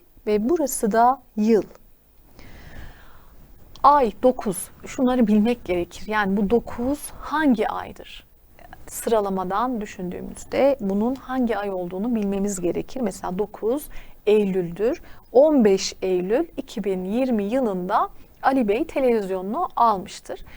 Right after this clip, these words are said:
İki yıl sekiz ayda garanti süresi vardır. Şimdi yılı yılın altına, günü günün altına, ayı da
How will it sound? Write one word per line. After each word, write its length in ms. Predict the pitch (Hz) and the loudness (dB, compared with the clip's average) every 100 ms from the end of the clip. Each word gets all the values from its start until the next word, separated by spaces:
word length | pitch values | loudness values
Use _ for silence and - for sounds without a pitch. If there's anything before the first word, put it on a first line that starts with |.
| - - | -20 -6
İki 320 | 320 - - | -4 -2 2
yıl 200 | 392 339 | 4 4
sekiz 720 | 359 - - 262 - 294 277 269 - | 2 -4 -4 -4 -2 -2 -2 -4 0
ayda 360 | 226 254 214 254 | 4 4 2 -2
garanti 480 | 294 220 202 190 - | -2 -2 -2 -8 -12
süresi 420 | 170 170 - - | -12 -10 -10 -12
vardır. 360 | - - - - - - - - - - | -16 -16 -18 -16 -16 -16 -20 -20 -20 -8
Şimdi 220 | 254 226 | 2 6
yılı 580 | 214 349 415 311 349 - - | 6 6 6 6 4 0 -4
yılın 440 | 208 226 247 320 | 0 2 4 2
altına, 760 | 302 208 180 - 175 170 - 240 185 | 2 0 -2 -10 -12 -12 -14 -16 -10
günü 540 | 180 185 247 277 311 233 | -6 0 2 4 2 0
günün 360 | 208 214 254 | 0 0 -2
altına, 720 | 294 262 277 277 285 277 285 - | 0 0 0 -2 -4 -2 -2 0
ayı 280 | 294 359 233 | 4 4 4
da 200 | 220 | 0